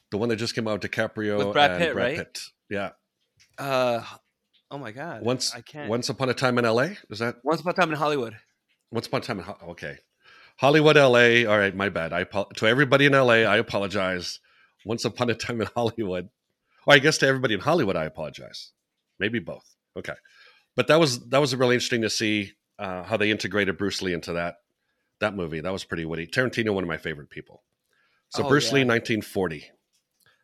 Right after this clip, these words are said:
Speaker 1: uh, died pretty tragically, uh, before he really got his career. I don't think he hit his prime yet. So that was tragic. Um, Alicia Silverstone, nineteen seventy-six.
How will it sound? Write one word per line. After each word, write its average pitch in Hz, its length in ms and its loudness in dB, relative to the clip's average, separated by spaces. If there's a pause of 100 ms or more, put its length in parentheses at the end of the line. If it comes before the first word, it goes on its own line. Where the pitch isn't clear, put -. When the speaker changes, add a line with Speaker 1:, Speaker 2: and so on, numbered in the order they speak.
(140)
Speaker 1:
uh, 92 360 -2 (140)
died 110 260 2
pretty 110 200 -2
tragically, 90 640 -4 (800)
uh, 87 180 -4
before 90 320 -6
he 87 60 -2
really 85 180 -2
got 82 160 -6
his 80 140 -8
career. 80 400 -8 (760)
I 113 60 -2
don't 123 140 -2
think 120 120 -4
he 113 60 -4
hit 104 80 2
his 87 140 -6
prime 90 280 -6
yet. 76 140 -8 (480)
So - 140 -12
that 90 100 -2
was 82 140 -6
tragic. - 460 -12 (260)
Um, 98 320 -6
Alicia 135 300 2
Silverstone, 156 720 4
nineteen 139 340 2
seventy-six. 123 1000 0